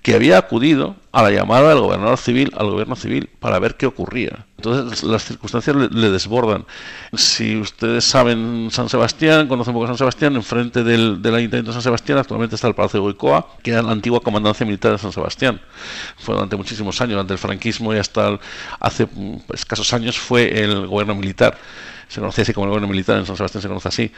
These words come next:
Entonces, era el edificio donde León Carrasco estaba y de donde se traslada al gobierno, al gobierno civil. Háganse ustedes, si-, sitúense ustedes, es recorrer el bulevar y la calle Oquendo.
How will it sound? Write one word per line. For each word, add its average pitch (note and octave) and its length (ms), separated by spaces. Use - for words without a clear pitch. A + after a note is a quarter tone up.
Entonces, C3+ 320
era C#3+ 200
el D#3 100
edificio D3+ 420
donde C3+ 340
León A2 280
Carrasco C3 420
estaba A#2+ 520
y C#3+ 140
de A2 140
donde G#2 280
se G#2+ 120
traslada A2+ 500
al G2+ 300
gobierno, G#2 840
al G#2+ 100
gobierno G#2+ 200
civil. A2+ 260
Háganse G2 280
ustedes, G2 300
si-, F#2+ 180
sitúense G2+ 440
ustedes, B2+ 440
es - 240
recorrer A2 360
el G#2+ 100
bulevar A#2+ 580
y G#2+ 240
la F#2 140
calle G2 160
Oquendo. - 360